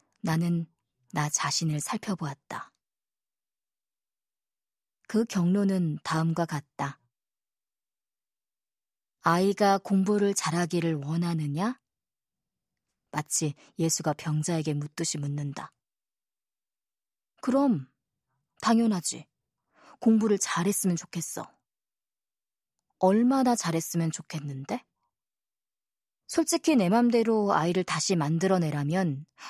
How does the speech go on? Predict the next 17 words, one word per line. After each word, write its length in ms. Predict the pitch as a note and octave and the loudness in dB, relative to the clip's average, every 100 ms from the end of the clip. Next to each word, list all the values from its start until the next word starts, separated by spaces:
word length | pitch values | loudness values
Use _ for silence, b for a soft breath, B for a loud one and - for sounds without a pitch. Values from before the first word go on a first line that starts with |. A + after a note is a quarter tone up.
| B | B
엄청 520 | D#3+ F#3+ - A3+ G3 | 2 2 2 2 0
잘해서 500 | D#3 D#3 D#3+ E3+ D#3 | 0 -2 0 0 -2
전교 340 | - D#3+ D#3 E3 | 0 0 0 0
일 140 | F3 | -2
등은 380 | - G3 F3+ D#3+ | -2 0 0 0
물론 440 | D3 D3+ G3+ B3+ - _ _ | -2 -2 0 0 -4 _ _
전국 360 | - G3 G#3+ C4 | -2 0 0 -4
수석도 400 | - D#4+ - C4 | -6 -6 -2 0
하고 200 | A#3+ A3+ | 0 -2
그러면 300 | F#3+ F3 G3+ | -2 -2 -2
좋지. 460 | - - - D#3 F#3 _ _ _ _ _ _ _ _ _ _ _ _ _ _ _ _ | -4 -8 -6 -6 -8 _ _ _ _ _ _ _ _ _ _ _ _ _ _ _ _
혹은 300 | - D4+ E4+ - _ _ _ _ _ _ _ _ _ _ | -2 0 0 -6 _ _ _ _ _ _ _ _ _ _
아니야. 440 | E3 E3 D3+ C3+ D3+ _ _ _ _ B B B | 0 0 0 -4 -12 _ _ _ _ B B B
최소한 380 | - G4+ C#4+ A3+ | -2 2 4 2
낙제는 540 | C#3+ - - C4+ B3+ | -2 -4 2 4 2
하지 200 | A3+ - | 0 -2
말아야지. 640 | D3+ C#3 C#3+ C#3+ - - | -4 -4 -8 -10 -16 -20